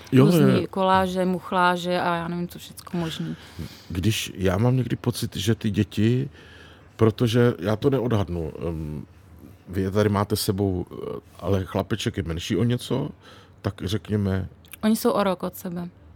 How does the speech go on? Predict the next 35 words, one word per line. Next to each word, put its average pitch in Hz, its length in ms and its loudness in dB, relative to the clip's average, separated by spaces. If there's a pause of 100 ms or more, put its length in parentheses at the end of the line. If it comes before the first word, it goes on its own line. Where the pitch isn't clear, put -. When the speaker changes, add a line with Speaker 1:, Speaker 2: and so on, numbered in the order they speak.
(1120)
Speaker 1:
je 98 140 2
jim 98 120 2
Speaker 2:
Jsou 95 160 -4
Speaker 1:
osm 139 320 -2
třeba? 135 320 -4 (340)
Speaker 2:
sedm, 220 280 -4
šest. - 360 -10 (120)
Speaker 1:
Sedm, 110 280 2
šest. - 320 -8 (720)
Když - 160 -6
já 120 80 6
mám 127 120 2
pocit, 131 240 -2
že 131 100 0
ty 117 100 -6
děcka 120 280 -2
zajímají 117 720 0 (180)
už - 200 -8
jenom 117 340 0
mobilní 120 380 2
telefony. 127 480 -4 (840)
Speaker 2:
No, 190 200 2
to 196 120 -6
je 196 80 0
pravda. 165 400 -6 (340)
Že 175 120 -6
pokud 185 320 -2
je 214 100 6
rodič 202 320 2
neusměrní, 196 720 2
tak 185 280 -2
oni 196 240 0
opravdu 185 440 0
jdou 185 300 2
jak, 190 300 0